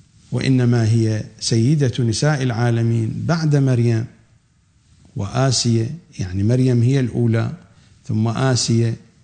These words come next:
وخديجة جاءتها الطامة لأنها أم فاطمة،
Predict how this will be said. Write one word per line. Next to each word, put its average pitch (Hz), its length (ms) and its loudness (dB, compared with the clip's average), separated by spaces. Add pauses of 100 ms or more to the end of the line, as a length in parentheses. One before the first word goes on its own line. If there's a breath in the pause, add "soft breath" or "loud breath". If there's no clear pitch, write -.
(400 loud breath)
وخديجة 147 800 0 (380 loud breath)
جاءتها 147 480 2
الطامة 180 760 2
لأنها 143 720 2 (100)
أم 180 160 4
فاطمة، 82 540 -2